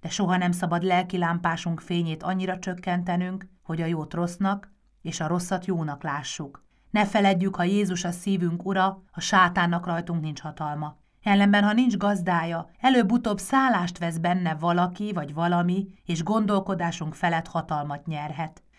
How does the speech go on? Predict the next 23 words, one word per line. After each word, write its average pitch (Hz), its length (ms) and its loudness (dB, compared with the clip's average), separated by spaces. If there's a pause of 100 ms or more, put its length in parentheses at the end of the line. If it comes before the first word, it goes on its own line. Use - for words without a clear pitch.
Márpedig 214 460 4
ez 175 140 0
a 160 80 -2
láthatatlan, 185 1120 2
kaméleonként 185 1040 4
színeváltó, 170 1040 0 (180)
sokszor 180 480 -2
vonzó 185 420 2
köntösökben 175 760 -2
bemutatkozó 170 720 -2
sötét 175 480 -6
erő 175 480 -2 (220)
pusztítani 147 680 -6
jön. 147 340 -10 (200)
És 214 160 -2
ez 226 120 4
a 208 100 6
pusztító 208 600 2
erő 185 540 0
letarolja 175 720 2
utódaink 165 600 -2
zsengevetését 151 1040 -6
is. 160 340 -14